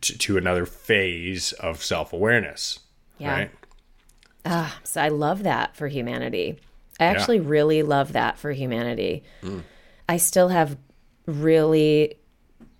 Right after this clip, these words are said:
Speaker 2: deep hope and trust that this is really good for us, even though
Speaker 1: Oh,
Speaker 2: it's
Speaker 1: I
Speaker 2: painful.
Speaker 1: Well, I know it is.
Speaker 2: Yeah,
Speaker 1: Yeah.
Speaker 2: even though it's painful. And I mean, on that note, guys,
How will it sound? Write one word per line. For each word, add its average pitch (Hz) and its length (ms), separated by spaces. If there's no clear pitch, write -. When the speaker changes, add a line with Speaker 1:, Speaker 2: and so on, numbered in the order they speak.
Speaker 2:
deep 151 360
hope 160 460
and 147 160
trust - 680
that 139 220
this 143 220
is 139 340
really 139 460
good 135 280
for 120 240
us, - 380
even 151 260
though 135 140
Speaker 1:
Oh, - 20
Speaker 2:
it's 98 140
Speaker 1:
I 92 40
Speaker 2:
painful. 104 460
Speaker 1:
Well, 98 280
I 104 100
know 87 160
it 71 100
is. 71 280
Speaker 2:
Yeah, 143 340
Speaker 1:
Yeah. - 120
Speaker 2:
even 147 280
though 135 120
it's 131 160
painful. 139 540
And 170 120
I 165 80
mean, 160 200
on 151 200
that 156 220
note, 151 200
guys, 143 640